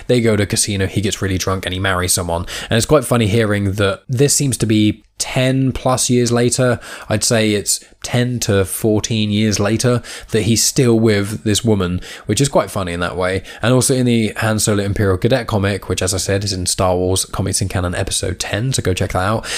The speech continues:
um, he actually does talk about wanting to be in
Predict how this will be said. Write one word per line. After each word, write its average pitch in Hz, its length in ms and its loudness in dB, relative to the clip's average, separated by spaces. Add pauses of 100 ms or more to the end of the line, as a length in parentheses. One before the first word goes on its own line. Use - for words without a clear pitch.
(160)
um, 127 200 2
he 131 160 2
actually 123 420 0
does 107 480 2 (100)
talk 135 220 2
about 104 220 2
wanting 101 320 -2
to 95 80 -2
be 95 320 0
in 90 440 -4